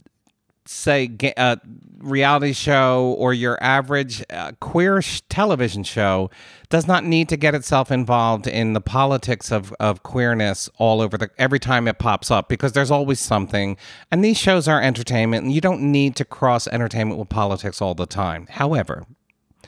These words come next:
Ru, for the entire length of his career, but especially since Drag Race has been on the air,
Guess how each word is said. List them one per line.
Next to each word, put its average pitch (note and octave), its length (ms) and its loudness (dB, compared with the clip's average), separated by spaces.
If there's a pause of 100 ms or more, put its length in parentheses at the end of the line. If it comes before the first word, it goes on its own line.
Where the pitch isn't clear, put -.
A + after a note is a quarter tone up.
(480)
Ru, D3 460 4
for A#2 580 2
the G#2+ 180 -2
entire A#2 360 2
length A2+ 300 0
of G#2 100 -2
his G#2+ 160 2
career, G2 400 0
but E2+ 140 -2
especially A2+ 680 0
since C3 300 0
Drag C#3 260 2
Race G2 200 0
has F#2 120 -6
been F2+ 160 -2
on F2 140 -2
the F2 160 -2
air, F2 240 0